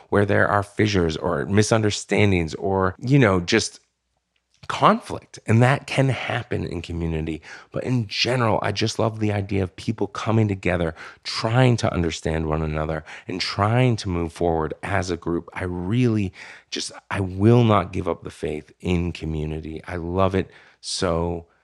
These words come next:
so much. And with that being said, to get grander out of that, the community that means the world to me is the books community. It's something that my parents gave me. More so,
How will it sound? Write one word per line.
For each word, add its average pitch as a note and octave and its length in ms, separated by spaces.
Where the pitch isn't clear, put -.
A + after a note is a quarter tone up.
so D2+ 580
much. E2 420
And F2+ 380
with F#2 180
that B2 260
being D#2+ 200
said, D#2 240
to D#2 80
get D#2+ 300
grander E2 360
out E2 160
of D#2+ 60
that, F#2+ 240
the F2+ 100
community F#2+ 340
that E2+ 200
means D#2+ 220
the - 100
world D2+ 280
to - 100
me D2 240
is C#2+ 220
the - 100
books - 320
community. - 640
It's - 180
something G2+ 420
that F2+ 120
my D#2 100
parents D2 400
gave D#2 300
me. D#2+ 100
More G#2 280
so, F#2 420